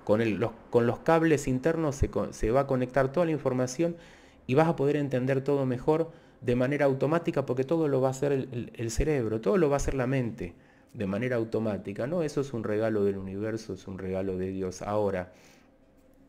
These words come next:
si vos en este tiempo haces input de información negativa, ¿eh? Ejemplo,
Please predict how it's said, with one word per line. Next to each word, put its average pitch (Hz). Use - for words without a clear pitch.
si -
vos 127
en 151
este 147
tiempo 110
haces 123
input 101
de 101
información 98
negativa, 95
¿eh? 110
Ejemplo, 101